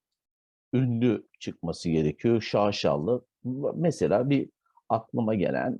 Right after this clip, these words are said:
e, yanlış hatırlamıyorsam Mussolini'nin Satürn herhalde. Yani böyle çıkabiliyor mu? Çıkabiliyor ama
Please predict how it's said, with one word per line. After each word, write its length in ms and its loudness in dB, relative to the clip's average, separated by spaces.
e, 60 -2
yanlış 340 -2
hatırlamıyorsam 680 -4
Mussolini'nin 840 2
Satürn 500 -2
herhalde. 520 -2
Yani 320 0
böyle 300 4
çıkabiliyor 580 0
mu? 100 -2
Çıkabiliyor 640 0
ama 360 0